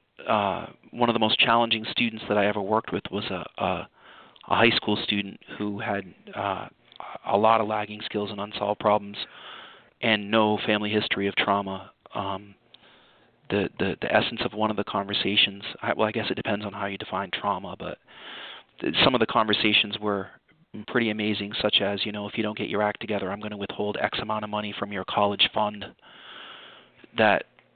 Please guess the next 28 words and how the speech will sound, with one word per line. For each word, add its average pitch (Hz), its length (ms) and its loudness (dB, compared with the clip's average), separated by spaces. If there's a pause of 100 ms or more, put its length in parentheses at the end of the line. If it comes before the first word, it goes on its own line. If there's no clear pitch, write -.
(340)
we 107 160 2
have 104 320 4
for - 60 -2
you," 101 320 -6
and, 104 160 -12 (280)
and, 101 320 -4
uh, 98 280 2 (260)
and, 98 260 -6
uh, 95 140 -6
you 98 220 -6
know, 95 180 -2
it 90 100 0
was 101 120 2
a 110 60 0 (100)
sig-, - 240 -4
significant - 440 4
amount 101 200 0
of 101 60 -4
money, 107 300 -2 (680)
and 113 220 6
the 107 140 8
student 113 360 4
was 101 200 4 (240)
not 104 220 0
even 101 260 -4
fazed. 101 460 4 (160)
So 101 280 2 (360)
it, 113 140 2